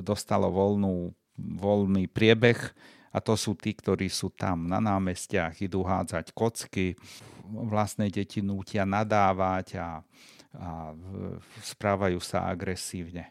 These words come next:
A rola nás, kresťanov, je práve v tomto naučiť, že toto nie je správne, ale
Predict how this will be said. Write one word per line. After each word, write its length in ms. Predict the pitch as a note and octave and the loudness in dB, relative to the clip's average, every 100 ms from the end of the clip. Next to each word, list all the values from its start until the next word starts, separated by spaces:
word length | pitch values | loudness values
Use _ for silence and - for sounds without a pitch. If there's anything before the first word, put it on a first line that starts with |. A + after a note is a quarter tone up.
| _ - - _ - | _ -20 -20 _ -12
A 240 | F2+ - - A2 G#2+ G2+ | -10 -10 -8 -8 -6 -6
rola 320 | G2+ A2+ A#2+ | 0 4 6
nás, 240 | A2+ G#2 - | 6 4 2
kresťanov, 800 | A2 G#2+ - A2+ G#2+ G2+ G2+ G#2 - _ _ - | 0 0 2 4 6 4 2 -2 -10 _ _ -6
je 160 | F#2 | -4
práve 640 | F2+ _ G#2+ G#2 A2+ G#2+ F#2 | -4 _ 2 4 6 4 2
v 80 | |
tomto 400 | - G2 G2 G2 | -2 -4 -2 -2
naučiť, 500 | F#2 F#2+ G2 - - - - - _ _ _ | -2 -2 -4 -8 -12 -14 -16 -20 _ _ _
že 160 | C#3 - | -14 -14
toto 400 | - - F#2+ F#2 - | -14 -10 -6 -6 -8
nie 320 | D3+ G2+ F#2 | -8 -4 -4
je 80 | F2 | -4
správne, 720 | - - F#2 F#2+ G2 G#2 G#2 | -6 -6 -4 -4 -4 -6 -6
ale 400 | G#2 G2 F#2 F2 | -6 -6 -6 -8